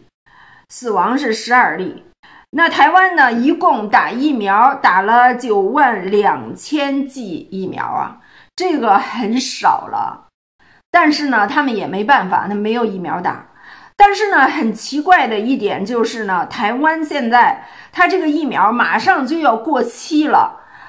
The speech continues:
它并没有不惜一切代价把这些疫苗给它打完，而是呢，仍然是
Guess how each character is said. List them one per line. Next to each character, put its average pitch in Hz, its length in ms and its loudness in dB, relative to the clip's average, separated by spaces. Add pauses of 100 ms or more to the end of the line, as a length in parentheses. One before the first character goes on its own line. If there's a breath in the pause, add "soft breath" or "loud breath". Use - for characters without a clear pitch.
(100)
它 359 340 4
并 339 480 -2
没 226 420 0
有 202 320 2
不 311 240 -6
惜 311 320 -6
一 240 240 -4
切 254 280 -4
代 214 280 0
价 190 300 -2
把 190 180 2
这 240 100 -4
些 233 60 -4
疫 226 200 -2
苗 190 320 -4
给 185 80 -8
它 202 160 0
打 127 220 -2
完， - 380 -4 (400 loud breath)
而 277 300 2
是 320 280 -6
呢， 214 280 4
仍 339 300 0
然 208 280 0
是 233 400 -4